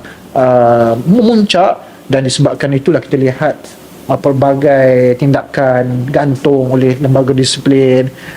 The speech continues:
kemudiannya ada larangan kepada ahli dan pemimpin untuk bertemu, berbincang, bercakap dengan pemimpin-pemimpin yang digantung dan dipecat daripada parti. Tak masuk dalam akal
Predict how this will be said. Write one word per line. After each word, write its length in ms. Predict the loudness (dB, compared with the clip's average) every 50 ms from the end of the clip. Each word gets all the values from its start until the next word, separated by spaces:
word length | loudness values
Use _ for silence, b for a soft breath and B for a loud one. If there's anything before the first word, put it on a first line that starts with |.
| B
kemudiannya 720 | -2 0 0 2 2 2 0 0 0 0 0 0 0 0 0
ada 240 | 0 0 0 2 2
larangan 640 | 2 2 2 0 0 0 0 0 0 -2 -4 -4
kepada 640 | -6 -6 -4 -2 -2 -2 0 0 0 2 2 2 0 -2 -4
ahli 320 | -6 -2 0 2 4 4
dan 160 | 2 2 0
pemimpin 640 | -2 0 0 0 0 0 -2 -2 -2 -2 -2 -2 -4 B B B B B -2 -2
untuk 640 | 0 2 2 2 2 2 2 2 2 0 0 0
bertemu, 720 | 0 -2 -2 -2 -4 -2 0 0 2 2 4 4 2 2 2
berbincang, 800 | 0 0 0 0 0 -2 -2 -4 -4 -4 -2 -2 -2 -2 -2 -2
bercakap 480 | -2 -2 -2 -6 -6 -4 -6 -6 -4
dengan 400 | -2 -2 -2 0 0 -2 -2 -4
pemimpin-pemimpin 640 | -4 -2 -2 0 0 0 0 0 -2 -2 0 0 2
yang 180 | 2 2 2 2 0
digantung 560 | 0 0 0 -2 -2 -2 -2 -2 -2 0 0
dan 240 | 0 0 0 0 -4 -6 B B B B B
dipecat 480 | -2 -2 -2 -2 -4 -4 -6 -6 -2 -2
daripada 240 | -2 -2 0 -2 -2
parti. 480 | -2 -2 -4 -4 0 2 0 0 0 B B B B B B -6
Tak 240 | -6 -6 -4 -4 -4
masuk 400 | -4 -2 -2 0 0 0 2 2
dalam 320 | 2 2 2 2 0 0
akal 640 | -6 -10 -10 -10 -14 -6 -2 0 0 0 0 -2